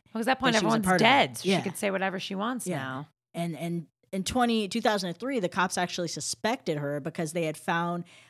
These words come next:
Speaker 2: um, some sort of indication in Brian's house that they, the two were connected, but
Speaker 1: 'Cause I
Speaker 2: she
Speaker 1: think
Speaker 2: was
Speaker 1: Brian
Speaker 2: like,
Speaker 1: liked her.
Speaker 2: "Nah,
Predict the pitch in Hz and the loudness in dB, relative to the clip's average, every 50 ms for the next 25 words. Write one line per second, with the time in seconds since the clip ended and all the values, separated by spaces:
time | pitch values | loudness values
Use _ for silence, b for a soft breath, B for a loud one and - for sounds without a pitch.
0 | B - 165 156 156 170 175 - 254 277 294 - 277 240 214 208 196 175 - - | B -4 -2 -2 -2 -2 -2 -2 -2 0 2 4 4 4 4 2 0 0 0 2
1 | 196 175 175 - 185 156 147 123 165 165 165 156 170 165 151 156 156 156 156 151 | 2 2 2 0 -4 -6 -4 -4 -4 -4 -2 -2 -2 -2 -2 -2 -2 -4 -4 -6
2 | - - 156 147 143 160 - - - - - - - - - _ _ _ _ _ | -6 -6 -4 -4 -2 -2 -2 -2 -2 -2 -2 -2 -2 -6 -10 _ _ _ _ _
3 | _ _ _ _ - - 175 165 160 160 160 160 160 147 76 85 - 180 165 180 | _ _ _ _ -4 0 0 2 2 2 0 0 -2 -4 -8 -12 -12 -4 0 2
4 | 165 165 160 151 170 170 - - 180 175 175 175 202 185 180 180 175 - 202 196 | 2 2 2 0 -2 -2 0 0 0 0 0 -2 -2 -2 -2 -2 0 -2 -2 -2
5 | 190 170 190 165 247 - 196 185 170 175 170 190 202 214 202 175 151 147 185 - | 0 0 0 2 2 2 0 0 2 2 2 2 0 0 -2 -4 -4 -4 -4 -4
6 | 165 165 160 139 - - - - - - | -4 -6 -6 -6 -6 -6 -8 -10 -12 -16